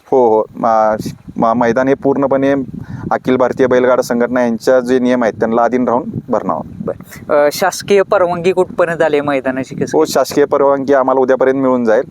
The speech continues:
Speaker 2: बरं.
Speaker 1: ते तुम्हाला WhatsApp-ला आम्ही पाठवून तुम्ही दाखवा.
Speaker 2: मैदानाच्या आसपास कोणत्याही प्रकारची धोकादायक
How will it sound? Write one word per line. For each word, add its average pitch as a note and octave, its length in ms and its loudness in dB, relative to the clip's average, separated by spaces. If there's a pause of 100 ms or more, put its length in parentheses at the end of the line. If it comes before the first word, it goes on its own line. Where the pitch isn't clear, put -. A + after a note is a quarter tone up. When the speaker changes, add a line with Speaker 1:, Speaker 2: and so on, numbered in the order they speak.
Speaker 2:
बरं. - 400 -8
Speaker 1:
ते B2+ 40 4
तुम्हाला B2 300 0
WhatsApp-ला B2 400 0
आम्ही A#2+ 140 -2
पाठवून A#2+ 340 -4
तुम्ही C3+ 160 -8
दाखवा. B2+ 460 -4
Speaker 2:
मैदानाच्या E3+ 540 0
आसपास - 460 -4
कोणत्याही E3 420 0
प्रकारची D#3+ 440 -2
धोकादायक D#3+ 540 0